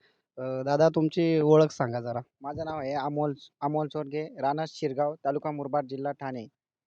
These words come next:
Speaker 2: हा माझा दख्खन बैल आहे. हा उजवीनी पब्लिकशा पळतो, चांगल्या पद्धतीने आता पळतो. मागील वर्षी स-, आदतमध्ये याने सत्तावीस गुलाल आणि यावर्षी याने तीन गुलाल आणि एक गाडी माझी पडली.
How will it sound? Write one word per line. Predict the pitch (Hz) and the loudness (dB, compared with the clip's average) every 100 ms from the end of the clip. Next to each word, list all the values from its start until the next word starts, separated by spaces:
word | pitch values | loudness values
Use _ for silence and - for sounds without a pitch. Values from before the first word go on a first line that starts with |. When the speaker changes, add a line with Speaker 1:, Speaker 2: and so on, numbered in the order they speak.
| _ _ _ _ _ _ _ _ | _ _ _ _ _ _ _ _
Speaker 2:
हा | 135 139 | -4 -2
माझा | 147 156 | 0 0
दख्खन | 147 147 160 156 | 0 -2 -4 -2
बैल | 151 131 | 0 0
आहे. | 143 180 | -2 -6
हा | - 135 151 | -6 -2 -2
उजवीनी | 151 143 135 156 160 | -2 -4 -4 -6 -4
पब्लिकशा | 143 139 156 160 | -4 -2 -4 -6
पळतो, | 139 143 131 160 180 _ _ _ _ 131 | -4 -4 -2 -4 -6 _ _ _ _ -4
चांगल्या | 135 151 156 | -2 0 -2
पद्धतीने | 143 135 147 143 | -4 -4 -2 -2
आता | 139 | -4
पळतो. | 143 131 127 120 - _ _ _ | -4 -6 -6 -8 -12 _ _ _
मागील | 127 143 143 156 | -2 0 0 0
वर्षी | 156 151 - 160 156 156 - _ _ - | 0 -2 -4 -4 -4 -6 -12 _ _ -20
स-, | _ _ | _ _
आदतमध्ये | 139 160 160 160 165 | 0 0 0 -4 -4
याने | 160 | -4
सत्तावीस | 160 127 139 160 | -4 -2 -2 -2
गुलाल | 147 151 156 165 _ _ | -2 0 0 0 _ _
आणि | 135 143 | -8 -4
यावर्षी | 135 135 139 139 - 165 180 _ _ _ - | -2 0 -2 -4 -8 -8 -8 _ _ _ -8
याने | 156 | -6
तीन | 156 156 | -4 -2
गुलाल | 156 156 | 2 2
आणि | 160 156 | 2 0
एक | 147 | 0
गाडी | 147 147 | 2 2
माझी | 147 147 | -2 -4
पडली. | - 135 131 | -2 0 -2